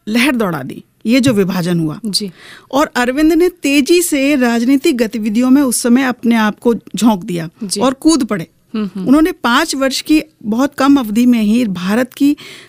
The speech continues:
Speaker 1: जो राजनीतिक रूपरेखा थी उसे पूरी तरह बदल दिया।
Speaker 2: हम्म, हम्म।
Speaker 1: और ऐसी घटनाओं की अटूट श्रृंखला चालू कर दी, जिसके परिणाम स्वरूप चार दशकों के भीतर भीतर भारत एक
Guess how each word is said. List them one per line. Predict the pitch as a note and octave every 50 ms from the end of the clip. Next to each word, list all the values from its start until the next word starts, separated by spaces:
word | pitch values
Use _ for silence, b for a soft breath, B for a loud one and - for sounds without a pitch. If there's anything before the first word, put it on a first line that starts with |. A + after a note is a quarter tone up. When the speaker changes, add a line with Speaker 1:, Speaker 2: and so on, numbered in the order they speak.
| - -
Speaker 1:
जो | G3+ C#4 C#4
राजनीतिक | G#3 F#3+ G#3 G3 G3 - A#3+ C4 C4+ B3 D#4+ C#4+ -
रूपरेखा | G#3+ F#3 G#3 G#3+ G#3+ G3 - B3+ C4 B3 D4 C#4
थी | C4 D4
उसे | D4 C#4 - -
पूरी | - _ - D4 D4 D#4+ E4 E4+
तरह | C4+ - B3 G#3+ G3+
बदल | F#3 D3+ F3+ A#3+ A3 D#3+
दिया। | - - F#3 G#3 G#3 -
Speaker 2:
हम्म, | - G#3 G3 F#3 - -
हम्म। | G3 F#3+
Speaker 1:
और | - C#4 - - -
ऐसी | B3 C4 C4+ - F4+
घटनाओं | F4 C4+ B3 G#3+ - - A3 A#3 A#3 C4 D4 D4+
की | C#4 - C4 C4
अटूट | C4+ - A#3+ A3+ - D4+ D#4 E4 C#4 C#4
श्रृंखला | A#3 - - - G#3+ G#3+ G#3 - C#4+ C#4+ D#4+ D#4
चालू | - C4+ A3 G#3 G#3+ A3+
कर | - A3+ G3+ F3+
दी, | G3+ B3 D4+ D#4+ B B B B B B -
जिसके | G#3+ B3+ B3+ - - E4 E4
परिणाम | D#4+ D#4+ B3 A3+ A3+ A#3 B3 C#4+ D4+
स्वरूप | D4+ D#4+ D#4+ E4+ - _ _
चार | - - A#3+ A#3 B3 C#4+ D#4 D#4
दशकों | B3 G3+ A3 G3+ - - - C#4+ D4
के | - F4 D4
भीतर | G#3+ G3 A#3+ G3+ F#3+ - - C#4 C4+
भीतर | A#3+ G#3 G3+ F3 - A3+ - -
भारत | A#3+ G#3 F#3+ G#3 G#3+ B3 D4 - - _ - -
एक | B3 C#4+ E4